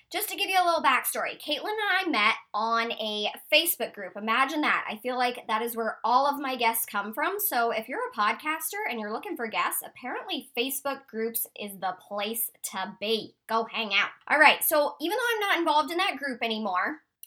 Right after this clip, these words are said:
I truly think that social media is, like, such a beautiful place to make connections, make contacts, and probably find your next collaboration. So obviously that's where she and I met,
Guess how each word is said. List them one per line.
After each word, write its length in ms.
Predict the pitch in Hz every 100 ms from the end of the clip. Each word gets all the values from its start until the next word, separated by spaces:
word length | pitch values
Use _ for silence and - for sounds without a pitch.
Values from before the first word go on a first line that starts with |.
| -
I 240 | 302 302 -
truly 760 | - - 359 403 403 403 359 -
think 320 | 247 269 339 - _
that 540 | 214 233 220 226 - - -
social 640 | - - 339 523 - 508
media 400 | 262 220 254 320 370 -
is, 140 | 269
like, 220 | 294 269 -
such 460 | - - - 359 508 571
a 80 | 254
beautiful 540 | 226 262 262 254 240
place 440 | - 202 202 233
to 120 | - 208
make 300 | 208 349 -
connections, 580 | 247 190 - 208 190
make 360 | 220 233 349 -
contacts, 840 | - 220 208 - 196 196 - - - - - _ -
and 440 | 311 440 494 453 - _ _ -
probably 800 | - 349 381 359 285 294 277 -
find 360 | 285 277 285 269
your 180 | 240 226
next 360 | 208 208 -
collaboration. 880 | - 208 185 180 185 339 339 185 127
So 180 | - 190
obviously 440 | 190 202 202 220
that's 280 | 202 156 -
where 280 | 185 180 226
she 220 | - 185
and 100 | 170
I 100 | 180
met, 260 | 233 466